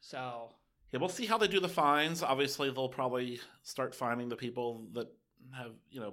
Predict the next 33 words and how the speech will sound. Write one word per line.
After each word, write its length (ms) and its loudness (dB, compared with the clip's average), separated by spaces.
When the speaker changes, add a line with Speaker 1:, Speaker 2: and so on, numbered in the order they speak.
Speaker 2:
billions 440 4
and 120 -2
trillions 440 2
of 100 -10
cash, 240 4
like, 140 0
brand 260 6
names 200 0
we've 120 -4
heard 220 4
of, 160 6
probably. 560 2
I'd, 320 6
let's, 260 -4
we'll 140 0
see 420 -2
how 180 4
it 100 -4
trickles 360 0
down 320 2
to 120 0
the 100 -2
small 360 2
mom 220 4
and 120 -4
pop 220 0
shops 400 -2
that 100 -8
maybe 220 -6
just 220 -10
made 140 -2
a 40 -4
mistake. 640 -8